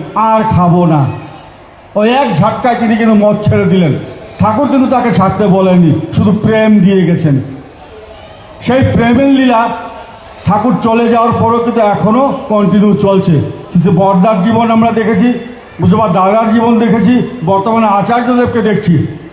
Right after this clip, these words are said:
সবসময় তারা এটাই চাচ্ছেন যে ঠাকুরকে একজন প্রশ্ন করলেন, ঠাকুর, আপনি তো আমাদের ভালোবাসেন, স্বাভাবিক কথা, আপনাকে ভালোবাসবো কি করে? আপনাকে ভালোবাসার কায়দা কি? ঠাকুর বলেন, "তোর ভালোবাসাই শিখিয়ে দেবে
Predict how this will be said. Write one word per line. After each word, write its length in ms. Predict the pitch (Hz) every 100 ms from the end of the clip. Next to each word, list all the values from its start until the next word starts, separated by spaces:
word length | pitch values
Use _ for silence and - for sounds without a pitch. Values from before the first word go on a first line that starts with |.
| - - - - - - - - - -
সবসময় 560 | - 262 - 262 262
তারা 180 | 254 240
এটাই 260 | 233 247 247
চাচ্ছেন 360 | 247 - 233 208 - -
যে 360 | 190 220 220 - - -
ঠাকুরকে 360 | 214 254 254
একজন 240 | 247 233 240
প্রশ্ন 380 | 233 202 247
করলেন, 280 | 208 226 220
ঠাকুর, 500 | 175 202 202 220 151 - - - - - - - - - -
আপনি 300 | 202 180 214 240
তো 60 | 240
আমাদের 320 | 226 214 233
ভালোবাসেন, 680 | 180 214 226 220 226 196 175 - - -
স্বাভাবিক 380 | - 208 208 - -
কথা, 420 | 202 170 156 - - - -
আপনাকে 380 | 202 - 247 254
ভালোবাসবো 580 | 196 220 226 214 170 214
কি 140 | -
করে? 200 | 175 156 117 - - - - - -
আপনাকে 360 | 185 - 226
ভালোবাসার 540 | 226 175 220 226 214 247
কায়দা 360 | 196 202 214
কি? 220 | 214 185 147 - - - - - - - - -
ঠাকুর 300 | 175 214 247
বলেন, 280 | 247 262 240
"তোর 240 | 254 233
ভালোবাসাই 680 | 170 170 220 247 247 247 277
শিখিয়ে 360 | - 214 247 247
দেবে 300 | 240 247